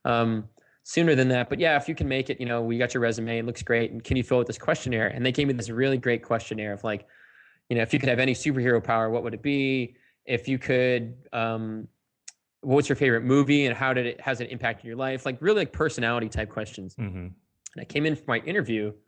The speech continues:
Speaker 1: and it was me and four, four women from the marketing department, uh, went bowling and drank beer. And, like, that was my second
Speaker 2: That was
Speaker 1: round
Speaker 2: your
Speaker 1: interview.
Speaker 2: interview?
Speaker 1: That was my second round interview with these guys.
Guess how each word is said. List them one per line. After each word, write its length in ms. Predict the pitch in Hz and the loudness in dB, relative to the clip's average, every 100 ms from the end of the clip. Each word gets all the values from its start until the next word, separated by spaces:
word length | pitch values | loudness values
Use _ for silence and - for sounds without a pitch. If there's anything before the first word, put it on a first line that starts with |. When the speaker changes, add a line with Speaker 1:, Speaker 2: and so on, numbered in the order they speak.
| _ - _ _ _ _ _ _ _ _ _ - | _ -20 _ _ _ _ _ _ _ _ _ 0
Speaker 1:
and 300 | 127 123 123 | 2 2 2
it 40 | |
was 120 | 120 | 0
me 400 | 123 143 170 185 | 0 2 2 0
and 460 | - 131 127 127 127 | 0 0 0 -2 -4
four, 760 | - - 147 156 156 147 147 - | -4 2 6 6 6 4 -2 -2
four 160 | 170 156 | 0 4
women 240 | 147 147 | 4 2
from 140 | 131 131 | 0 0
the 60 | |
marketing 360 | 120 131 131 120 | 2 2 2 0
department, 480 | 113 120 110 110 107 - | 0 0 0 -2 -6 -6
uh, 220 | 113 113 | -2 -2
went 400 | 110 120 143 120 | 0 -2 -2 0
bowling 420 | 123 127 143 135 | 4 6 6 2
and 80 | 120 | 0
drank 260 | 110 120 117 | 2 0 0
beer. 320 | 113 104 98 _ _ _ - | -2 -2 -6 _ _ _ -4
And, 80 | |
like, 100 | 117 113 | 0 4
that 100 | 127 | 4
was 120 | 123 | 4
my 180 | 123 117 | 2 2
second 360 | - 127 117 | 2 2 2
Speaker 2:
That 60 | 107 | 2
was 140 | 101 | 2
Speaker 1:
round 100 | 110 | 0
Speaker 2:
your 60 | - | -2
Speaker 1:
interview. 100 | 110 | -2
Speaker 2:
interview? 160 | 110 120 | -2 -2
Speaker 1:
That 60 | |
was 100 | 135 | -2
my 80 | 143 | -2
second 260 | - 156 143 | -2 0 0
round 120 | 135 | -2
interview 200 | 127 117 | -4 -4
with 120 | 107 | -6
these 120 | 104 | -8
guys. 200 | 113 104 | -6 -6